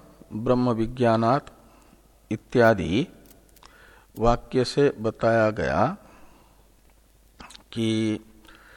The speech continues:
इस अध्याय के अध्ययन से उत्पन्न हुए प्रत्येक अभिन्न ब्रह्म विषयक साक्षात्कार से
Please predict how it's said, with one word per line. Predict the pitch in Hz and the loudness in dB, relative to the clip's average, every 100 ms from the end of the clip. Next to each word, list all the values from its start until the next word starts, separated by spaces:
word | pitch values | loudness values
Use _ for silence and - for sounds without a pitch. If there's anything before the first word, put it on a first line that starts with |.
| - - _ _ | -20 -20 _ _
इस | 143 147 | -2 -2
अध्याय | - 117 113 113 110 123 123 | -2 -2 -4 -2 2 4 2
के | - 139 139 - | 2 2 2 0
अध्ययन | 101 107 - 123 120 120 | -4 -4 -4 0 0 0
से | - 135 139 | -2 0 2
उत्पन्न | - 113 - - 131 131 | 0 -6 -8 -2 0 2
हुए | 120 113 104 107 131 | 4 6 6 4 0
प्रत्येक | 131 123 113 - 143 135 | -2 -4 -6 -2 0 0
अभिन्न | - 107 117 120 95 104 127 - | -2 -2 -2 -2 -2 -2 -4 -6
ब्रह्म | 110 117 117 117 | -10 -4 -2 -2
विषयक | 120 107 - 110 101 - 98 143 202 - | -2 -4 -4 -4 -4 -2 0 0 -4 -14
साक्षात्कार | - 107 101 - 90 92 - 78 - | -8 -6 -4 -2 -2 -2 -6 -6 -6
से | - 76 | -8 -14